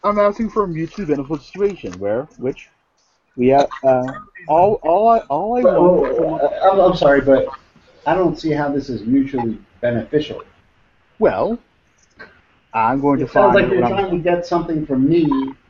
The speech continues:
Speaker 2: but you have nothing to offer yourself except for some vague rumor that Miss Carlisle's brother may be alive and you won't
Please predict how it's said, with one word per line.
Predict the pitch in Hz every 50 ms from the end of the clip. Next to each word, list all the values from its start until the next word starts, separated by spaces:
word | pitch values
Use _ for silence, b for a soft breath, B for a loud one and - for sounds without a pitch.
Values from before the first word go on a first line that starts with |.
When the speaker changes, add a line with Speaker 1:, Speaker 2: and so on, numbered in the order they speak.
| _ -
Speaker 2:
but | 143 151
you | 160 147
have | 135 131 131
nothing | 143 156 160 151 - 151 139
to | 135 127
offer | - - 151 156 156 - - 113 110 110 107 _ _ _ _ _ _ _ _ _ _ - _ - - _ _ _ _ _ _ _ _ _ _ - _ _ _ _ -
yourself | 151 135 - - - - 151 147 127 117 - - -
except | 139 - - 156 151 151 -
for | 139 127 123 - _ _ _ _
some | - - 135 120 - 85 - -
vague | 110 123 135 143 135 117 113
rumor | 123 143 147 135 117 110 110 107 - - _ _ _ _ -
that | - 113 110 107 101 90 90 - - - _ - -
Miss | 135 123 123 113 -
Carlisle's | - - 139 131 127 120 117 113 110 107 - 90 -
brother | 135 135 135 131 117 110 110 107 - _ _ _ _
may | 95 101 110 117 123 123 123
be | 120 117 113
alive | 110 113 120 123 120 117 113 110
and | 107 107 107 104
you | 107 104 101 92 90
won't | 98 107 117 120 117 -